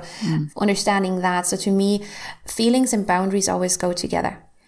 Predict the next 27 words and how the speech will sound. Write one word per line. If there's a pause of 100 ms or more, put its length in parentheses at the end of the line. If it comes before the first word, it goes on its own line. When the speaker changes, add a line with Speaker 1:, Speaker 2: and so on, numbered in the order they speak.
(260)
Speaker 2:
'Cause
a
lot
of
the
times
when
we're
engulfed
with
our
feelings,
we
also
have
no
boundaries.
<laughs> (280)
Speaker 1:
<laughs>
Speaker 2:
You
know, (380)
they,
they,
they,
they
tend
to,